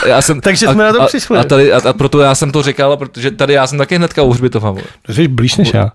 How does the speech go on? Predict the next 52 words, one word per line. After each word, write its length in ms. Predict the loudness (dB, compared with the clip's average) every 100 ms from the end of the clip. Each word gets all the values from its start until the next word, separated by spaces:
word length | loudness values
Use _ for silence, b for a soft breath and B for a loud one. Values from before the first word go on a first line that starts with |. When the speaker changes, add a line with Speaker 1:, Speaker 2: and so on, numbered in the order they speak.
| -4
Speaker 2:
ale 280 | 0 0 -2 -14 -4
Speaker 1:
No, 100 | 0
Speaker 2:
pět- 120 | 2
Speaker 1:
to 80 | 4
já 120 | 2
jsem 160 | 2 2
tady 140 | 0
přes 180 | 0 0
ulici, 340 | 0 0 0 -2
vole. 200 | -2 -6
Speaker 2:
No, 20 | -8 _ -6
ty 100 | -2
Speaker 1:
Tak 120 | 0
jestli, 200 | 0 2
Speaker 2:
vole. 60 | 0
Speaker 1:
jestli 160 | 0
ten 160 | 0 0
prach 220 | 0 -2
není, 240 | -2 0 0
vole, 220 | 2 0
z 80 | 0
lidí, 120 | 0
Speaker 2:
Když 100 | 0
Speaker 1:
že? 60 |
Speaker 2:
bychom 200 | 0 0
se 120 | 0 0
měli 180 | 2
odstěhovat 460 | 0 -2 0 0 2
z 60 | 2
hřbitu-, 640 | 2 2 0 -4 -4 -4
od 100 | 0
hřbitů. 560 | 2 2 0 -2 -4 -6 -2
Speaker 1:
Aby 120 | -2
jsme 120 | 0
nedechali 400 | 2 2 2 0
mrtví 300 | 0 0 0
lidi? 260 | 0 -2 -4 b b b b b b _ _ _ _ _ _ _ _ _ _ _ -6 -4 -4 -8 -12 -4
Speaker 2:
To 80 | 0
je, 160 | 0 0 B B
a 60 | -2
navíc 220 | 0 0
si 100 | -2
to 100 | 0
decháš, 420 | 0 0 0 0
vole, 120 | -2
ještě 180 | -2 -4
z 40 |
krem-, 260 | -2 0 0 -2
z 80 |
krematoria, 500 | 0 2 2 2 0
že 100 | -2
jo? 80 | -6